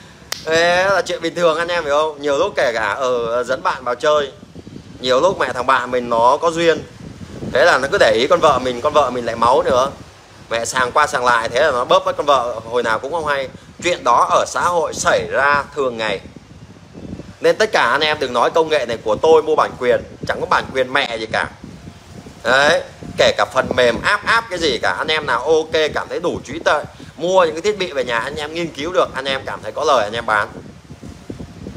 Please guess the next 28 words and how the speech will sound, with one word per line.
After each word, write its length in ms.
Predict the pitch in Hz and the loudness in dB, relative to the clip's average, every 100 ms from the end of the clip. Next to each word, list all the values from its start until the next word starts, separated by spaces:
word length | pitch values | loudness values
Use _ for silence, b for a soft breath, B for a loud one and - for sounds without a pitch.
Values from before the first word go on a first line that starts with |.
| - - | -16 -2
Đồng 180 | 139 143 | 0 4
ý 160 | 147 | 6
không? 220 | 190 180 - | 6 4 2
Bấm 140 | 139 | 0
cho 60 | 175 | 0
Tỷ 100 | 165 | -2
Tuấn 180 | 131 131 | 2 2
cái 60 | |
số 120 | 151 170 | 2 2
một. 280 | 147 123 - - - - - - | 2 2 -6 -14 -16 -16 -16 -8
Mẹ 180 | 156 160 | -2 -2
bản 260 | 160 135 131 | 2 0 2
thân 260 | 180 185 | 0 2
vợ 180 | 180 175 127 | 2 0 0
của 80 | |
chúng 140 | 127 160 | -4 0
ta 340 | 180 170 165 | 2 4 2
là 200 | 147 135 | 2 2
gì? 260 | 131 131 113 - - - - - - - - - - - | 2 -2 -4 -10 -16 -18 -18 -16 -16 -16 -18 -18 -18 -6
Đúng 140 | 131 170 | 2 4
không? 200 | 196 180 - - - - | 4 2 -6 -14 -16 -14
Ra 300 | 110 165 175 | -2 2 2
phường 380 | 170 160 147 139 | 2 4 2 4
đăng 220 | 165 170 | 0 0
ký 260 | 156 156 165 | -4 -4 0
giấy 140 | 160 | 0
kết 140 | 165 196 | 0 2
hôn. 260 | 175 165 | 4 4